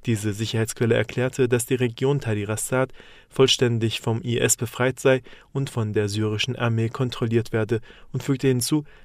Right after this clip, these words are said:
dass die Sicherheitskräfte jetzt das Gebiet von Sprengbomben und Minen räumten, die der I S in seinem Hauptquartier und im Bereich seiner Kommunikationsachsen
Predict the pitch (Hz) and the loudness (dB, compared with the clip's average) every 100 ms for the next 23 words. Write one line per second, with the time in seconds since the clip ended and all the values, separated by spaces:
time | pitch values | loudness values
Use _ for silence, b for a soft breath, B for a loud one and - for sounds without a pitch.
0 | - 151 170 147 175 139 123 - - 120 | -4 0 0 0 2 2 2 -2 0 0
1 | - 117 110 110 - 120 - 120 110 123 | 2 0 2 0 -2 -2 -2 -4 -2 -2
2 | 120 - 123 - - 139 127 123 120 131 | -2 -4 -2 -2 -2 0 2 0 0 -6
3 | - 131 127 110 107 104 104 107 120 - | -4 -4 -2 -2 -2 -2 -2 0 -2 -2
4 | 123 - B B 127 117 117 117 123 - | -4 -4 B B 2 4 4 2 2 2
5 | 143 123 123 120 131 120 - - 131 - | 0 0 2 2 0 0 -2 0 -2 4
6 | 131 - B B 135 139 - 143 143 143 | 2 2 B B -2 -2 -2 -2 2 2
7 | 104 104 - 110 104 107 120 113 - 120 | 2 0 -2 -2 -2 -2 -2 -4 -4 -4
8 | - 123 131 131 - 123 - - 123 | -4 0 0 0 -2 -6 -6 -6 -6